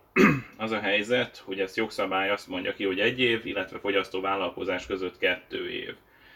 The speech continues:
Ugye azt mondanánk, hogy akkor jobb a jótállás, mert az három, öt, tíz év, tehát mindig meghaladja a kellékszavatossági időt.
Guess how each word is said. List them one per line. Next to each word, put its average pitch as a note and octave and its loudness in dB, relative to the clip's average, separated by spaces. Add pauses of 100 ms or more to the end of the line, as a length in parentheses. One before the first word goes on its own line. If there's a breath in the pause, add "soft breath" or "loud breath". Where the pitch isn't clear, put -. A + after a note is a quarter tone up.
Ugye G#2+ 2
azt B2 2
mondanánk, A2+ 2
hogy C3 0
akkor G2+ 0
jobb G2+ 0
a G2 4
jótállás, G2 2
mert F#2 -2
az F2 -4
három, F#2 -2
öt, F2+ -4
tíz G2+ -2
év, G2 4
tehát F#2 -2
mindig F#2+ -2
meghaladja F2 0
a F2 -4
kellékszavatossági F2 -2
időt. F#2 -6